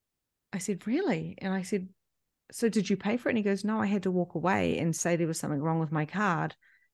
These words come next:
'cause the card declined." And I went, "Oh my God." And I got this real sinking feeling. And I was like, "He never told me that," you know? Um, and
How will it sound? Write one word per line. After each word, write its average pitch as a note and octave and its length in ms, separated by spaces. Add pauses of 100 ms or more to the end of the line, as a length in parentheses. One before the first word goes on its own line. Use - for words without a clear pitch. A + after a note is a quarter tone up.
'cause G3+ 160
the F#3+ 60
card C4+ 360
declined." E3 400
And F3 80
I F3+ 60
went, F3+ 260 (880)
"Oh A#3+ 140
my C4+ 200
God." A#3 360
And G3 160
I A#3+ 100
got C#4 160
this - 180
real G3 200
sinking G#3+ 480
feeling. F3+ 300
And F#3+ 80
I G3+ 40
was G#3 140
like, A3+ 280
"He B3 160
never D4+ 200
told A#3+ 320
me F3 140
that," - 280 (460)
you G3+ 100
know? F#3 260 (320)
Um, F#3+ 380 (220)
and G3 440